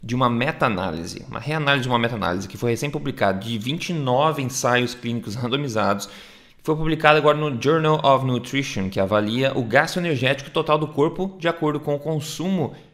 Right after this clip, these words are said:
de carboidratos. Nós já falamos disso antes, mais de uma vez aqui.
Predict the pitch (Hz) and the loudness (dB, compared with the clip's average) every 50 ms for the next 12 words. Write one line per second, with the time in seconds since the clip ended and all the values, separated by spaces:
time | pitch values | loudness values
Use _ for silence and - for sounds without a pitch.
0 | _ _ _ _ - 123 - - 120 110 123 139 135 113 98 76 - - - 120 | _ _ _ _ -12 -12 0 2 2 4 4 0 -2 0 -2 -2 -4 -2 -2 -2
1 | 131 135 180 185 185 208 196 208 226 240 220 175 127 120 143 180 190 - - 110 | 2 2 2 2 4 4 4 4 2 2 2 0 0 0 -2 -2 -2 -2 -2 -4
2 | - - - - - - - - - - - 139 170 190 190 - - - - _ | -4 -6 -12 -20 -20 -20 -20 -20 -8 0 0 2 2 0 -2 -6 -10 -14 -10 _
3 | 135 127 127 131 170 190 170 165 139 120 110 110 113 107 95 92 - - 131 - | -4 0 0 0 0 0 -2 -2 -2 -2 0 -2 -2 -2 -2 -2 0 0 0 0
4 | - - | -4 -10